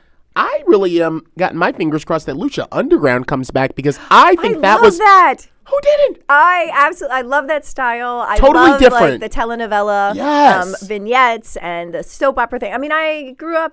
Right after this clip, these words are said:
Speaker 2: you know, in the eighties. We watched soap operas, you
Speaker 1: Mm-hmm,
Speaker 2: know? My,
Speaker 1: mm-hmm.
Speaker 2: I would get dropped off of the babysitters every day to watch, you know, soap operas
Speaker 1: Yeah.
Speaker 2: as a kid. And that's what, like, what I grew up on. So I loved that style and just the way that, you know, it kept my interest. So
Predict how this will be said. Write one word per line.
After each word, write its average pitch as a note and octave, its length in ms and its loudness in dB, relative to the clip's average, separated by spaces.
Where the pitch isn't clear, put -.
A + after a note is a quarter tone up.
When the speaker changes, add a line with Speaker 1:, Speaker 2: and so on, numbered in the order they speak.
Speaker 2:
you C4+ 80 -14
know, C4+ 140 -10
in C4+ 80 -8
the C#4+ 80 -8
eighties. A#3 320 -10
We A3 100 -14
watched A#3 220 -10
soap B3 180 -8
operas, D#3+ 400 -8
you D#3+ 60 -4
Speaker 1:
Mm-hmm, E3+ 80 2
Speaker 2:
know? A#3 160 -2
My, G3+ 180 -8
Speaker 1:
mm-hmm. D#3+ 220 -4
Speaker 2:
I A#3 40 -4
would A#3 120 -8
get C4 100 -8
dropped A#3+ 260 -6
off A#3 140 -10
of G#3+ 140 -14
the G3+ 40 -12
babysitters G#3+ 520 -10
every F#3+ 160 -10
day F#3+ 160 -4
to F#3 80 -6
watch, F#3+ 580 -10
you A#3 100 -14
know, G3 300 -10
soap C#4+ 320 0
operas D3+ 420 -6
Speaker 1:
Yeah. F#3 220 2
Speaker 2:
as E4 60 2
a F#4+ 60 -4
kid. A3+ 500 -2
And A3+ 120 -4
that's B3 200 -8
what, E4 100 -10
like, A#3+ 220 -10
what A3+ 80 -10
I A3+ 100 -10
grew A3+ 160 -14
up C#4 80 -10
on. A#3+ 140 -12
So A#3 120 -16
I B3 200 -4
loved G#3 420 -10
that F3+ 260 -12
style C4 600 -8
and F#3+ 540 -10
just - 260 -12
the A#3+ 80 -10
way F#3+ 420 -8
that, F3+ 280 -10
you G3 80 -16
know, F#3 100 -12
it F3 80 -14
kept G#3 240 -16
my F#3 140 -14
interest. F3 520 -16
So F3+ 300 -8